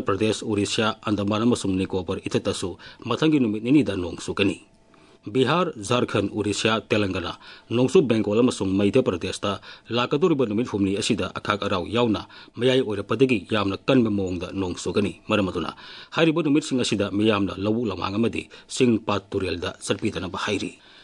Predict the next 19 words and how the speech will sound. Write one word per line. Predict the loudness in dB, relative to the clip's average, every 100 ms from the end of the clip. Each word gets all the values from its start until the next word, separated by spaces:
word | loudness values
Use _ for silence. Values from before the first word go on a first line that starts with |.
| -18 -12
ꯁ꯭ꯋꯥꯁꯊ | 0 2 2 2 2
ꯅꯥꯔꯤ | 2 0
ꯁꯥꯁꯛ | 0 -2 0 2
ꯄꯔꯤꯕꯥꯔ | 4 2 2 -2 -2
ꯑꯚꯤꯌꯥꯟꯒꯤ | 0 2 2 2
ꯃꯈꯥꯗ | 0 -2 -2 -2
ꯅꯨꯄꯤ | -2 2 2
ꯑꯃꯁꯨꯡ | 2 -4 -4
ꯑꯉꯥꯡꯁꯤꯡꯒꯤ | 0 2 2 0 -4 -6 -14 -20 -14 -4
ꯅꯣꯡꯃꯒꯤ | 0 2 2 2
ꯑꯣꯏꯕ | 2 2 -2 0
ꯂꯦꯝꯅ | 2 2 2 0
ꯂꯥꯌꯦꯡꯕꯒꯤ | 0 2 2 0 0
ꯀꯦꯝꯞ | -2 0
ꯑꯃ | 0 0 -2
ꯍꯌꯦꯡ | 0 0 0
ꯏꯝꯐꯥꯜꯒꯤ | -4 -2 -2 0
ꯆꯤꯡꯃꯩꯔꯣꯡꯗ | 0 2 2 0 -2
ꯂꯩꯕ | -4 -6 -6